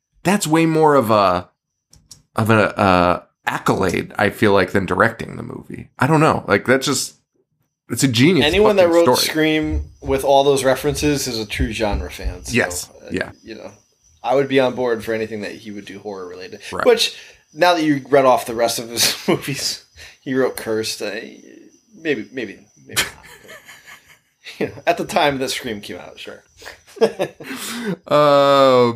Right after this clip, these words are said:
Speaker 1: boy.
Speaker 2: How about the soundtrack to this?
Speaker 1: Um, ah, fuck. And of course, that was the one thing I didn't fucking put into my notes because I was like, "It's fine. I'll just pull that one up when the internet comes back."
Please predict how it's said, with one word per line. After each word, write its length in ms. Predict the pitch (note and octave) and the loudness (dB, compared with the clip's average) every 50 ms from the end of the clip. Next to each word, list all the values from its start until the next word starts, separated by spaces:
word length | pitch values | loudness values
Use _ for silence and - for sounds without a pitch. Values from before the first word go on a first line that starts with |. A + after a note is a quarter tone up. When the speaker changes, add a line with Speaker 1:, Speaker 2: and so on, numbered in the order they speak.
| A2 | -4
Speaker 1:
boy. 220 | A2 A#2 A2+ A2 G#2+ | -2 0 2 4 4
Speaker 2:
How 60 | A2 | 6
about 180 | - A#3 - | 4 4 2
the 60 | - F3 | 0 -2
soundtrack 680 | D3 - - D3+ C#3+ D3+ F3 E3+ - F3 D3 B2+ A2+ - | -2 0 2 2 2 2 2 0 2 2 2 2 2 -2
to 60 | - A2+ | -10 -10
this? 400 | G#2+ G#2 G2+ G2 - - - - - - _ _ _ _ _ _ _ _ _ _ _ _ _ _ _ _ _ _ - | -10 -10 -8 -8 -10 -12 -12 -14 -16 -20 _ _ _ _ _ _ _ _ _ _ _ _ _ _ _ _ _ _ 2
Speaker 1:
Um, 480 | - C#3 C#3 C3+ C3+ C3 C3 B2+ B2 _ _ _ _ _ _ _ _ _ _ _ _ _ _ _ _ _ _ | 4 4 6 6 4 4 2 -2 -8 _ _ _ _ _ _ _ _ _ _ _ _ _ _ _ _ _ _
ah, 220 | C#3 C3 G#2+ - - | -4 -4 -4 -6 -10
fuck. 340 | - - A#2 F2+ - - - | -8 -6 -4 -4 -4 -6 -2
And 120 | - C3+ C3+ | 0 2 2
of 240 | C3 B2+ A#2+ - - | 2 2 0 -4 -2
course, 300 | - - C#3+ C3 B2 - | 2 4 4 4 4 2
that 100 | B2 G2 | 0 0
was 100 | A#2 G#2 | 0 0
the 80 | A2+ A#2 | 0 0
one 200 | A2 A2+ A#2 A2 | 2 0 0 0
thing 160 | - A#2+ A2 | 0 2 2
I 100 | A2 G2+ | 2 0
didn't 420 | G2 - G#2 G2+ G2+ G#2 - - | -2 0 0 0 0 0 -2 -6
fucking 500 | - - - G#2 - - G#2+ F#2 F2+ F2 | -6 -4 -4 -4 -2 -2 -2 -2 -2 -6
put 240 | - - - A2+ G#2 | -10 -4 -2 0 0
into 180 | G2+ G2+ G2+ G2+ | 0 -2 -2 -2
my 140 | G2+ F#2 | -2 -2
notes 400 | F2+ F2+ F#2 F2+ G#2 C#3 - - | 0 0 0 0 0 -2 -2 -6
because 280 | - - G2+ - A2 F#2+ | -8 -8 -4 -2 0 2
I 40 | G#2 | 2
was 100 | G#2 G2 | 4 4
like, 180 | A2 G#2+ - - | 2 0 -2 -4
"It's 160 | - C#3+ - | -4 -4 -4
fine. 280 | - - - D#3+ D3+ A#2 | -2 0 0 2 2 2
I'll 100 | G#2 G#2+ | 2 2
just 200 | G#2 A#2+ A#2+ - | 2 0 -4 -2
pull 180 | - - C3 A2+ | 0 0 0 4
that 280 | G2+ A2 A#2+ C3 - | 4 4 2 2 0
one 180 | G#2+ G2+ F#2 F#2 | -2 -2 0 0
up 180 | E2+ F2+ - - | 0 -2 0 -2
when 120 | G2+ G2+ | -2 0
the 160 | G2 G#2 F2+ | 0 -2 -2
internet 400 | G#2 B2+ B2+ G#2+ F#2 E2+ E2+ - | 0 0 0 0 0 -2 -4 -6
comes 260 | - - F2 E2+ E2+ - | -8 -8 -6 -6 -8 -8
back." 380 | - - E2+ D#2+ D#2 - - | -6 -4 -4 -4 -4 -6 -12